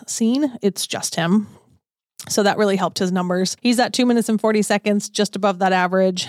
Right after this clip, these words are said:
And then just below, and I'm being literally <laughs> just below the average, is our third character, who is Phoebe. And if you recall, like I just said, Phoebe was not a main character of mine for me.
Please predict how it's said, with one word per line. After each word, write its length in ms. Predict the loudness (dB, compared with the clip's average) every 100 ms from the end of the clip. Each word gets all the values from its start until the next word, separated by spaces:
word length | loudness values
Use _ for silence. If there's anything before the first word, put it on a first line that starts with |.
| -8
And 160 | -2 2
then 160 | 2
just 400 | 2 0 0 -4
below, 300 | -2 2 2
and 180 | 0 -4
I'm 140 | -4 -4
being 280 | -4 -4 -8
literally 720 | -16 -6 0 2 4 2 0
<laughs> 60 | 0
just 500 | -2 -2 -4 -10 -4
below 360 | -2 2 2 0
the 160 | -2
average, 580 | -4 -6 -4 -4 -4 -10 -14 -20 -20 -20 -20 _ -2
is 440 | 2 4 4 0
our 240 | 0 0
third 400 | 0 -2 -2 -2
character, 600 | -4 -4 -4 -2 0 0 -2 _ _ _ _ _ _ _
who 120 | 0
is 220 | 2 0 -12 -2
Phoebe. 500 | -2 0 -4 -4 -8 _ _ -6
And 160 | -6 -4
if 240 | -6 -2
you 160 | -2 -2
recall, 440 | 0 2 4 4
like 180 | 2 0
I 100 | -4 -4 -10
just 440 | -4 -2 0 -4
said, 340 | 0 2 2 -2
Phoebe 300 | -6 -2 0
was 220 | 0 0
not 180 | 0 2
a 60 |
main 200 | 4 2
character 400 | 2 0 0 0
of 120 | 0 -2
mine 260 | -4 -4
for 240 | -4 -4 -2
me. 260 | -2 -4